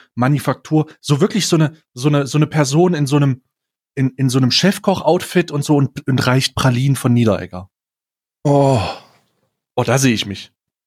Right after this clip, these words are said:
Speaker 2: Ich sehe mich da auch. Ich sehe mich da auch zweitausendzwanzig. Also macht es möglich, Niederegger. Familie Niederegger,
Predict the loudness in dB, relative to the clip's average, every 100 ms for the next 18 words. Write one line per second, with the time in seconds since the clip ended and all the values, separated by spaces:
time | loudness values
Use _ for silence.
0 | _ _ _ _ -2 0 2 2 4 2
1 | 0 -8 -20 -20 _ _ _ _ _ -4
2 | 0 0 2 0 2 0 2 2 0 0
3 | -2 0 0 0 0 2 0 -2 -2 0
4 | 2 0 -2 -4 -2 0 2 2 0 -4
5 | -18 _ _ _ _ _ _ _ -2 2
6 | 2 4 2 2 2 2